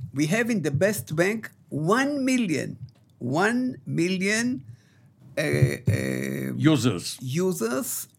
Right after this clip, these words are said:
Speaker 1: of social media. And we,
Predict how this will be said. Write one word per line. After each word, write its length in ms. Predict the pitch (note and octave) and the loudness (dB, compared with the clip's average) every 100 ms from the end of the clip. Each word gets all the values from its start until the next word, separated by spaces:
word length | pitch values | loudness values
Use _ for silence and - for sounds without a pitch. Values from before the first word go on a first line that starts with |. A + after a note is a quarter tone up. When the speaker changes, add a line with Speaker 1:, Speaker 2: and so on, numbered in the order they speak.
| _ | _
Speaker 1:
of 120 | E3+ E3 | -6 -4
social 720 | - - G3 G3 - G3 F#3+ | -4 -2 0 0 -2 -2 0
media. 560 | E3 E3+ A2+ - - - - - - - - _ - | 0 -2 -2 -4 -6 -10 -20 -18 -18 -18 -20 _ 0
And 280 | F#3 F3+ | 2 2
we, 260 | D3 G3+ A3 | 0 -2 -2